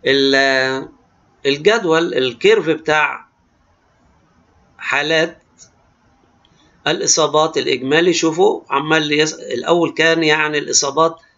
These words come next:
مش كبيرة قوي في العالم، كان مثلًا بتزيد ألف في اليوم، ألفين، فكان ال-، الكيرف كان مسطح إلى حد ما، شبه flat. ب-، طبعًا بدأت تزيد الحالات، أربع حالات في اليوم،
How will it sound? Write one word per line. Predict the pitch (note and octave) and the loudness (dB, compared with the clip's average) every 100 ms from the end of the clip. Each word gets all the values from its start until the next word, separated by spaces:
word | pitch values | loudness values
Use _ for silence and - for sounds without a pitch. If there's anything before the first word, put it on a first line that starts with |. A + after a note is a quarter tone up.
| _ - | _ -4
مش | C3 - | -2 -2
كبيرة | D3+ C#3+ G#3 G3 | -2 2 4 4
قوي | F3+ F#3 F3 | 2 2 0
في | - | 0
العالم، | C3+ C3 C3 A2+ | 0 0 -2 -6
كان | A#2 C3 | -6 -4
مثلًا | C3+ D3 C#3+ B2 | 0 0 0 -4
بتزيد | A#2+ A#2+ C#3+ - _ C3 | -6 -4 -6 -6 _ -2
ألف | C3+ C3 - | -2 -2 -4
في | A2+ G2+ | -6 -6
اليوم، | A2 A2+ C3+ C3+ D3 - - - _ - | -4 0 2 0 -4 -12 -20 -20 _ -2
ألفين، | B2 A#2 - D#3 D3 D3 | 0 0 -2 0 0 -2
فكان | C3+ C#3 - F#3 | -4 -4 -2 0
ال-، | D3 C3+ B2+ B2 B2 - - - - - - - _ _ _ - - | 0 0 0 0 -2 -8 -20 -20 -20 -20 -20 -20 _ _ _ -8 -2
الكيرف | C#3 C#3 C3 C3 - G#3+ G3 E3 | -2 0 0 0 2 2 0 -2
كان | E3 D#3+ D#3 | 0 2 2
مسطح | D3 C#3+ - G#3+ - D3+ - | 0 0 2 0 0 -4 -4
إلى | D3 C#3 | -4 -4
حد | C3 E3 D3 | -2 -6 -4
ما، | C#3 C3+ C3 A2 | -2 0 0 2
شبه | - F#3+ F3 C#3+ | 2 2 2 -2
flat. | B2+ C3 A#2 - _ _ _ _ - | -4 -4 -4 -6 _ _ _ _ -10
ب-، | A#2+ - - - | -6 -4 -4 -2
طبعًا | C3+ C3+ C#3 | 0 0 0
بدأت | D3+ D#3 C#3 | -2 -2 -2
تزيد | C#3+ C#3+ D#3 | -2 0 2
الحالات، | C#3 - C3+ D3+ - | 0 -2 -2 -2 -2
أربع | D3+ C#3 C3 | -4 0 -2
حالات | - B2 C#3 C#3+ | -2 -2 -4 -6
في | C3+ | -6
اليوم، | C3 D3 D#3 D3 | 0 2 2 0